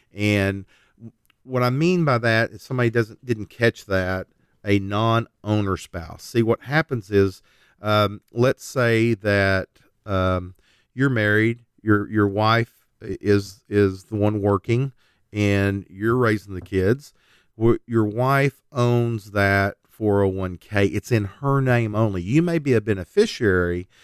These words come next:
but it's in her name, or vice versa. If it's the man working, the wife's at home,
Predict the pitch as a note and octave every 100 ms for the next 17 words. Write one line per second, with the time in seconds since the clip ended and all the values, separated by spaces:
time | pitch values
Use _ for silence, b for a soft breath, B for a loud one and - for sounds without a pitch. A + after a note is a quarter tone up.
0 | b b - A2 A2 - A2 - - A#2+
1 | A2+ G2+ - A#2 A2+ G2 F2 F2 G2 C3
2 | C3+ C3 C#3 - B2+ A#2+ - F#2 - -
3 | - F#2+ A2+ A2+ G#2 - G#2 E2 G2+ A2
4 | A2 G#2+ G#2